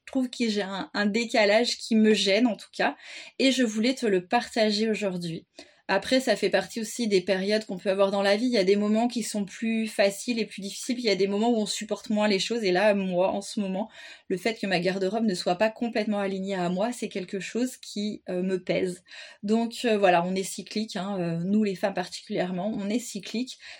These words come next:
mais il y a des moments aussi où c'est difficile, et, euh, voilà, je voulais te partager ça, euh, aujourd'hui. Euh, tout ça pour te dire non, euh, je me sens pas illégitime non plus de parler de ça, parce que je sais,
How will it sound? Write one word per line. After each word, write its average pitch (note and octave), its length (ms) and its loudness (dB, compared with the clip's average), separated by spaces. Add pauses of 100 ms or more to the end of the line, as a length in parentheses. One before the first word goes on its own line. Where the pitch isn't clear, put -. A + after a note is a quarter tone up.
(140)
mais A3 300 6
il C4 60 6
y A3+ 60 6
a F3+ 80 6
des G3 100 6
moments G#3+ 320 4
aussi A#3 260 0
où B3 60 0
c'est A3 180 -2
difficile, F#3 720 -4
et, A#3+ 400 2
euh, F#3 280 2
voilà, F3+ 280 2
je F#3+ 140 -2
voulais B3 260 0
te - 80 -6
partager A#3 800 0
ça, A#3 360 0 (800)
euh, G3 960 4 (240)
aujourd'hui. A3+ 920 2 (580)
Euh, A3 200 6
tout A#3+ 100 -4
ça D#4+ 180 4
pour D#4+ 160 0
te C#4 100 0
dire A#3 320 2
non, C4+ 500 6
euh, G3+ 240 2
je G3 180 -2
me G#3+ 100 4
sens A3+ 220 -2
pas C4 220 4
illégitime B3 640 4
non A3 160 2
plus - 180 -6
de G3 120 -2
parler G3 320 -2
de F#3 80 0
ça, A#3 240 -2
parce - 240 -4
que G3+ 280 0
je F#3 280 -6
sais, B3+ 480 -2